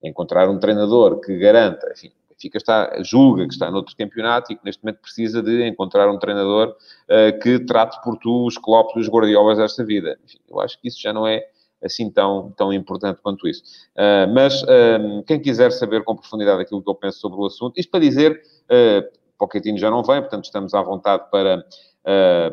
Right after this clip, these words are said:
para di-, para, para falar dele, mas parece-me que Pochettino vinha acrescentar rigorosamente zero àquilo que o Benfica, eh, precisa neste momento, da mesma forma que Kike Flores acrescentou zero quando esteve no Benfica, eh, que, eh, Koeman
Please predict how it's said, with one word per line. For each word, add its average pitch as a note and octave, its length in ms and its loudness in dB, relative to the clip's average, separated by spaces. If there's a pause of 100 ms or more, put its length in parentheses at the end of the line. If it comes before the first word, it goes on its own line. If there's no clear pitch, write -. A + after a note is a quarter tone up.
para G#2+ 220 2
di-, G#2 160 -2
para, F#2+ 300 -2
para G2+ 260 0
falar G#2 320 0
dele, A#2+ 260 -2
mas - 160 -12
parece-me F#2 420 -10
que - 60 -20
Pochettino F#2 380 -16
vinha F#2+ 220 -10
acrescentar F2+ 460 -10
rigorosamente G2 640 -4
zero F2 360 -2
àquilo E2 260 -8
que - 100 -20
o D#2+ 40 -12
Benfica, E2+ 360 -12
eh, D#2 640 -8 (220)
precisa F2 420 -8
neste E2+ 340 -10
momento, A#2 400 0
da G2 80 -8
mesma F#2 220 -10
forma F#2 300 -6
que - 180 -16
Kike - 220 -16
Flores F#2 320 -4
acrescentou F2 480 -12
zero F#2 340 -4
quando E2+ 220 -12
esteve - 260 -14
no E2 80 -20
Benfica, G#2+ 540 0 (340)
eh, F#2 220 2
que, A2+ 440 4
eh, E2+ 400 -4
Koeman A2 540 2